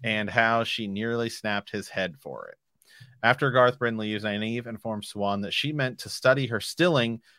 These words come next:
since Nynaeve had only two chances so far to study her. Uh, Leanne shows up. "I try, uh, I tried to talk them out of it, only they had not listened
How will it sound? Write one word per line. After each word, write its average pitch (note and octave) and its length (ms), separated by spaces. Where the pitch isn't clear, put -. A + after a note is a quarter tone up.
since B2 220
Nynaeve A#2 440
had A2 360
only G#2 520
two E3+ 560
chances G#2+ 720
so F#2 260
far F#2 360
to - 140
study A2+ 320
her. F#2 180
Uh, G2+ 220
Leanne C#3+ 240
shows C#3 300
up. B2+ 280
"I A#2+ 120
try, - 200
uh, G#2 480
I A2+ 100
tried D3+ 360
to C#3 60
talk C3 220
them G#2 140
out B2+ 160
of F#2+ 80
it, D#2+ 120
only A2 300
they G#2 120
had G#2+ 180
not G2 180
listened B2 420